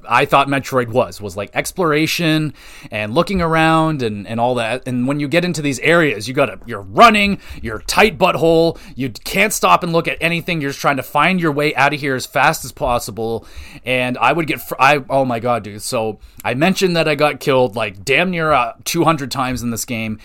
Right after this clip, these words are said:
and eighty percent of it was these motherfuckers right here. So they catch you, it's gonna grab you, and then you got this, you got two chances. It's gonna, like, rear up, and it's gonna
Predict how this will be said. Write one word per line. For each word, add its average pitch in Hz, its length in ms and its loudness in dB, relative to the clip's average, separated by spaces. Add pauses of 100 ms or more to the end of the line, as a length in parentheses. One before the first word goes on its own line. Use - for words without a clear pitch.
(220)
and 107 520 -6 (520)
eighty 208 320 4
percent 160 420 0
of 143 100 -4
it 147 200 2
was 117 320 0
these 147 320 -4
motherfuckers 123 840 -2
right 104 160 -6
here. 90 300 -10
So 98 400 -6 (340)
they 214 180 4
catch 190 440 4
you, 170 320 2 (680)
it's - 100 -6
gonna 135 200 0
grab 160 420 2
you, 156 300 0
and 131 180 -4
then 127 140 -2
you 117 80 -6
got 120 280 -2
this, 107 300 -4 (300)
you 135 80 -6
got 110 240 -4
two 254 260 6
chances. 175 600 0
It's 113 100 -10
gonna, 160 220 2
like, 131 240 0 (280)
rear 196 400 4
up, 196 220 6
and 170 80 -2
it's 151 120 -4
gonna 135 380 -2